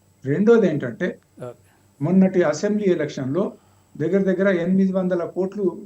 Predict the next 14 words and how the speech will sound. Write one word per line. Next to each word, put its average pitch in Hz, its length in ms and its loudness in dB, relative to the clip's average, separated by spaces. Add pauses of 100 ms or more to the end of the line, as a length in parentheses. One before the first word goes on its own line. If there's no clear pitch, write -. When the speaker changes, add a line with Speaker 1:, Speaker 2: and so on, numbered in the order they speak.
Speaker 1:
డబ్బు 151 280 -6
పట్టుకున్నామని 151 640 -4
చెప్తున్నారు. - 460 -4 (800)
మొత్తం 175 340 4
దేశం 196 300 6
మీద 190 160 8
ఈ 180 220 6
ఐదు 180 380 4
అసెంబ్లీ 175 560 -2
ఎలక్షన్స్‌లో 170 580 -2
మూడు 170 240 -2
వేల 170 200 2
నాలుగు 160 280 -2
వందల 151 340 -4